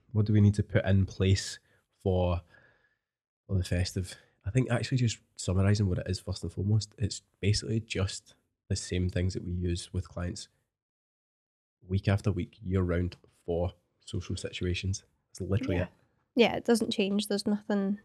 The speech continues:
Speaker 2: you don't need to do anything
Speaker 1: It's nothing special about it. It's literally just
Speaker 2: special.
Speaker 1: the playbook for socials, isn't it?
Speaker 2: Yeah, with some Jingle Bells on the side of it.
Speaker 1: <laughs> Get your Christmas jammies on. I'm still waiting for the, uh, Terry's chocolate oranges to be getting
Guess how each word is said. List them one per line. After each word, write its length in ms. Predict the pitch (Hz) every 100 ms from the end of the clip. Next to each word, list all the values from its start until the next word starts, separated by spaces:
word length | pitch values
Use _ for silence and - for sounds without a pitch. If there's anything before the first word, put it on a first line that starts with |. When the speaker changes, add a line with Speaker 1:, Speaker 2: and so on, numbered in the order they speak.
| -
Speaker 2:
you 100 | 220
don't 220 | 208 214
need 100 | 208
to 80 | 220
do 100 | 202
anything 380 | 190 202 202 208
Speaker 1:
It's 120 | 208
nothing 160 | 101 101
special 320 | 98 90 101
about 140 | 98 107
it. 40 |
It's 180 | 95 -
literally 240 | 95 110 101
just 160 | 101
Speaker 2:
special. 20 |
Speaker 1:
the 60 | 107 - 95 95
playbook 80 | -
for 100 | 92
socials, 380 | 98 90 101
isn't 220 | 98 101 -
it? 40 |
Speaker 2:
Yeah, 200 | - 233 - _ _ 254
with 180 | 233
some 140 | - 220
Jingle 280 | 208 208 208
Bells 280 | 214 214 214
on 60 |
the 80 | 220
side 240 | 214 214 220
of 140 | 233
it. 100 | 240 -
Speaker 1:
<laughs> 100 | 107 - 104 - _ _ -
Get 100 | -
your 120 | 101
Christmas 380 | - 87 - 87
jammies 320 | 90 90 87
on. 160 | 90 - - - - - - - - - - - _ _ _ -
I'm 60 |
still 180 | - 131
waiting 240 | 135 127
for 100 | 123
the, 240 | 107 107 98
uh, 280 | 95 92 101
Terry's 340 | 110 107 98
chocolate 320 | 113 101 90
oranges 400 | 98 113 117 127
to 100 | -
be 120 | 101
getting 280 | 101 92 98